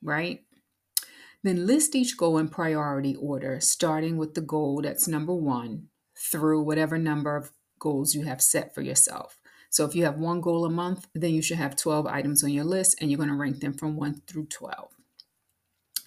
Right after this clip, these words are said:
Determine the level of completion. Is it immediate? Is it short-term, long-term, ongoing? Then what you're gonna do is you're gonna group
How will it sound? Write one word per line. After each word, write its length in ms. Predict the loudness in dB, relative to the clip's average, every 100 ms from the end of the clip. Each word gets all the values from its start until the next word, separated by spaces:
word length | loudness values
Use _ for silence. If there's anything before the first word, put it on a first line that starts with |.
| -14 -20 -4 2
Determine 560 | 4 4 6 8 8
the 80 | 6
level 540 | 4 2 2 2 0 -4
of 160 | -4
completion. 880 | -2 -4 -2 -4 0 0 -2 -8 -16 _ _ -4
Is 180 | 0 0
it 80 | 0
immediate? 640 | 0 0 0 0 0 0 -8 _
Is 160 | -6 -4
it 140 | -2
short-term, 720 | 0 2 2 2 2 0 0 0
long-term, 580 | 2 0 0 0 -2 -2
ongoing? 800 | -2 0 0 0 0 -2 -6 -16 _ _ _ _ _ _ _
Then 240 | 4 6 6
what 180 | 4 2
you're 60 |
gonna 200 | 2 2
do 200 | 4 6
is 100 | 6
you're 100 | 2
gonna 160 | 2 0
group 480 | -2 2 2 2